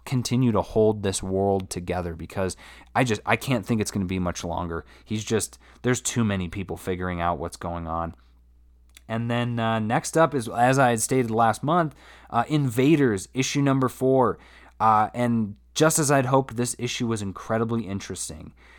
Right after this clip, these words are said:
It, uh, is written by Chip Zdarsky, art by Carlos Magno and Butch Geist, color art by Alex, uh, Gumiarez,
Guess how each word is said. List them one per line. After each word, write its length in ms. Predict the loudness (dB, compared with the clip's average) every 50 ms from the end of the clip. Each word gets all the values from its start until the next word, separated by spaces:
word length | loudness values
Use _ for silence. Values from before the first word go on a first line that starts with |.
| -20 -20 -20 _ _ -4
It, 300 | -2 0 0 0 0 2
uh, 280 | 4 4 6 4 2 0
is 260 | 0 0 0 -2 -2
written 540 | -4 -2 -2 -2 -2 -2 -2 -4 -2 -2 -2
by 720 | 0 2 2 4 4 4 4 4 2 2 0 -2 -4 -6 -8
Chip 240 | -6 -4 -4 -4 -4
Zdarsky, 840 | -4 -2 2 4 4 4 4 2 -2 -4 -2 -2 0 0 -2 -4 -8 _ _ _ _ _ _ 0
art 280 | 2 4 4 4 2 2
by 160 | 0 0 0
Carlos 500 | 0 0 2 2 4 4 4 2 0 0
Magno 540 | 0 0 2 2 0 0 -2 0 0 0 0
and 120 | 0 0
Butch 220 | -2 -2 -2 -4 -4
Geist, 480 | -2 0 0 0 0 -2 -4 -8 -10
color 320 | -8 -4 -2 0 2 2 2
art 160 | 0 0 -2
by 160 | -4 -6 -6 -4 -2
Alex, 540 | 0 0 0 0 -2 -4 -6 -10 -12 -12 -10 -8
uh, 220 | -8 -8 -6 -8
Gumiarez, 1120 | -10 -12 -10 -6 -4 -2 0 0 0 0 0 0 0 0 0 0 0 0 0 -2 -4 -6 -10